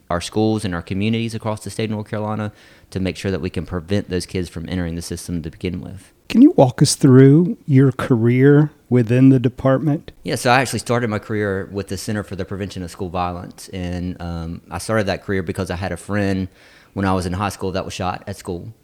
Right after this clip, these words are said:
Speaker 2: Hmm.
Speaker 1: Um, and when that incident occurred, um, Governor Hunt was in,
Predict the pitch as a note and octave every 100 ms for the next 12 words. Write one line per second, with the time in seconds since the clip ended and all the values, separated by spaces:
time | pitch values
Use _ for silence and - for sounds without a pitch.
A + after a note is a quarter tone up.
0 | - A2+ E2+ F2 F2 - G2 F2+ F2+ F2
1 | F#2 G2 F#2+ F#2+ - _ _ _ - A#2
2 | A2 G2+ E2+ F2 - B2 G#2 F#2 F#2 -
3 | _ _ - F2 F2+ F2+ G2+ G2+ G2 G#2
4 | G2+ G2 G2 F#2+